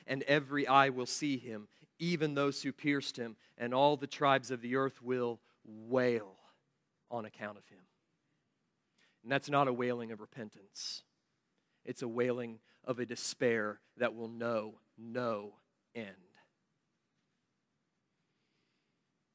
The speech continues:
I told you at the beginning of Revelation ten that these three messages were mission sermons. All three have described the prophetic role of the church in these last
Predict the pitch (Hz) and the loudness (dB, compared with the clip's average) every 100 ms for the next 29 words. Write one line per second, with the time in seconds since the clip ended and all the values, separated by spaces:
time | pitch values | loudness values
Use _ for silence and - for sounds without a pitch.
0 | _ _ _ 139 131 180 196 165 170 143 | _ _ _ -2 2 6 6 6 2 0
1 | 147 165 165 151 135 151 147 151 147 143 | 4 4 4 2 4 4 6 4 4 -2
2 | 131 165 147 135 - 143 139 - 147 143 | -6 0 0 0 -4 -4 -4 -2 0 2
3 | 139 131 120 120 - 120 131 127 120 110 | 2 0 -6 -6 -6 -6 -4 -4 -6 -8
4 | - 107 104 _ - - _ _ _ _ | -8 -8 -10 _ -16 -16 _ _ _ _
5 | _ _ _ _ _ _ _ _ - 156 | _ _ _ _ _ _ _ _ -2 6
6 | 175 185 208 196 214 208 - - - 175 | 6 6 6 6 6 0 -12 -20 2 2
7 | 143 151 - 180 190 165 160 156 - 196 | 2 -4 6 8 8 6 2 0 6 6
8 | 202 - 185 180 180 151 - 180 160 151 | 6 6 6 6 4 2 0 2 2 0
9 | 135 135 131 147 147 - - | -4 -4 4 6 6 2 -14